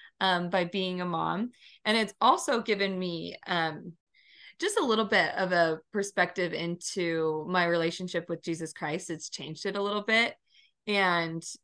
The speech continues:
I think we'll talk about that more as the podcast goes on. Of course, I, I wanna keep it brief, but I just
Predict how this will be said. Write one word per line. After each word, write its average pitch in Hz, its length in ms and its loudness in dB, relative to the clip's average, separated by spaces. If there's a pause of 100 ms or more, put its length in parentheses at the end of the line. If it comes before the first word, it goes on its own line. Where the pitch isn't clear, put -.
(640)
I 220 140 2
think 311 220 -2
we'll 277 100 4
talk 196 240 0
about 170 240 2
that 165 160 -2
more 170 220 0
as 165 180 0
the 170 100 -4
podcast 165 580 -4
goes 156 220 -4
on. 160 400 -4 (480)
Of 185 120 -10
course, 185 320 2
I, 160 260 2 (120)
I 190 80 0
wanna 185 180 2
keep 185 260 -4
it 160 160 0
brief, 170 400 -2 (100)
but 190 280 6 (600)
I 247 120 4
just 247 280 0